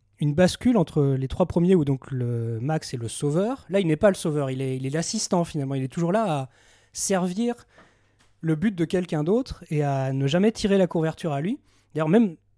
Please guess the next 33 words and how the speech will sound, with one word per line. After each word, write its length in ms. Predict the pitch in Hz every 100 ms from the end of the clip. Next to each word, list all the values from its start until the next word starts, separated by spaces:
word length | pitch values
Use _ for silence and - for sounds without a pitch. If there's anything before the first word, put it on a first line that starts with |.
| -
il 40 |
n'y 60 | 143
a 60 |
aucune 280 | 196 - 214
scène 340 | - 190 185
de, 760 | 156 135 127 123 120 117 113 113
dans 80 | -
les 120 | 123
différents 440 | 127 139 143 131 131 - -
segments 520 | - - 143 151 160
de 100 | 131
la 160 | 120 113
course-poursuite, 460 | - - 180 226
parce 120 | 190 -
que 60 |
quand 100 | 131
même, 80 | 139
elle 80 | 123
se, 140 | - 113 _ _ - 123
elle 100 | 120
se 120 | -
découpe 400 | 123 127 151 -
de 80 | 123
manière 240 | 117 117
assez 220 | 113 -
nette 220 | 127 143 127
en 120 | 117 _ -
plusieurs 400 | 127 117 117 165
actes. 280 | 226 - - - - _ _ -
Il 100 | 139
est 60 | 143
jamais 240 | 196 269
au, 560 | 233 165 147 139 135